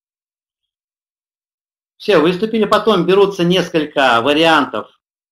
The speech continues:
все проголосовали, какой именно, и уже их разбирают все вместе.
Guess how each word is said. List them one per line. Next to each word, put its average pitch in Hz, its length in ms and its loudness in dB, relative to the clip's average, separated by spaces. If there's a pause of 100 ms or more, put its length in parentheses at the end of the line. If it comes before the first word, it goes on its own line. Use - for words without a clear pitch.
все 160 160 -4
проголосовали, 143 680 -2
какой 147 380 -2
именно, 220 680 -2 (2250)
и 226 100 -4
уже 226 300 2
их 196 240 -4
разбирают 175 500 0
все 175 140 -4
вместе. 139 580 -4